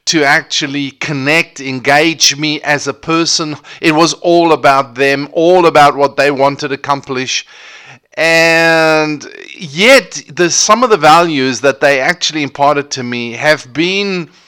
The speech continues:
foundational in my life, in my disciplines, in me being where I am today. So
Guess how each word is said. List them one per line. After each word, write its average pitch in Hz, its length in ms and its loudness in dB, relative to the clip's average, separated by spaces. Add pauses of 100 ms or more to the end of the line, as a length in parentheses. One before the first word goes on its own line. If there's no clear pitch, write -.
(260)
foundational 165 1000 2
in 160 160 -4
my 143 180 2
life, 131 600 0
in 151 180 -8
my 135 160 0
disciplines, 139 960 -4 (100)
in 139 420 -4 (460)
me 175 300 0
being 170 320 2
where 151 220 4
I 151 140 4
am 147 240 0
today. 139 500 0
So 165 580 4